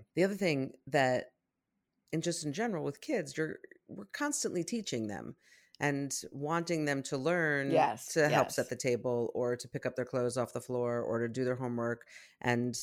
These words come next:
Speaker 1: take responsibility for that, for being a community member. And I think letting them know that that's what's happening. We are a community. We are working together. We all have to participate in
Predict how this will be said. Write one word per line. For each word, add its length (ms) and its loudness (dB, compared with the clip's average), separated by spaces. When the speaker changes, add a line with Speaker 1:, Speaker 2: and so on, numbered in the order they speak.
Speaker 1:
take 220 2
responsibility 720 0
for 200 -2
that, 460 2
for 140 0
being 220 2
a 40 4
community 540 2
member. 420 -4
And 340 4
I 360 4
think 480 0
letting 380 6
them 160 4
know 220 8
that 160 0
that's 240 0
what's 120 -2
happening. 640 -2
We 240 2
are 140 6
a 40 -2
community. 460 2
We 160 4
are 80 6
working 320 0
together. 460 0
We 180 -2
all 300 2
have 180 -2
to 100 -8
participate 720 0
in 440 -2